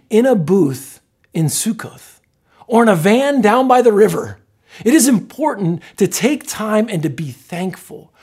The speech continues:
for the blessings God has given you, given each one of us, because his goodness is more than enough.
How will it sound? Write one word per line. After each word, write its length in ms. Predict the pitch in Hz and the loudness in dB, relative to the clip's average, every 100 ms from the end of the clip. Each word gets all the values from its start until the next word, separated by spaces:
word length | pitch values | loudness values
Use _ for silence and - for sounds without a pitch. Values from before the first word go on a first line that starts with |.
| _ _ | _ _
for 160 | 185 | -4
the 120 | 180 | -4
blessings 640 | 147 170 226 214 247 240 - | -4 -4 -4 -4 -6 -6 -8
God 440 | - 156 160 160 | -8 -8 -8 -8
has 240 | 117 131 117 | -10 -16 -12
given 540 | 160 143 143 139 131 _ _ _ | -10 -8 -8 -10 -14 _ _ _
you, 320 | - 123 110 - _ _ _ _ _ _ _ | -16 -14 -16 -20 _ _ _ _ _ _ _
given 300 | 220 233 240 | -6 -6 -6
each 320 | 233 240 - | -8 -8 -8
one 200 | 170 190 | -6 -4
of 100 | 214 | -4
us, 360 | 123 - - - _ _ _ _ _ - | -8 -20 -20 -20 _ _ _ _ _ -10
because 380 | 208 226 226 - | -6 -2 -4 -2
his 300 | 220 269 170 | -4 -4 -6
goodness 840 | - - 202 180 143 113 - - _ _ _ _ - | -10 0 0 0 -4 -8 -14 -14 _ _ _ _ -4
is 260 | 170 143 | -2 -2
more 800 | 135 143 160 170 147 123 113 107 _ _ _ - | -4 -2 -2 -4 -6 -10 -14 -18 _ _ _ -12
than 160 | 123 | -10
enough. 600 | 113 117 113 - - _ | -8 -10 -12 -18 -20 _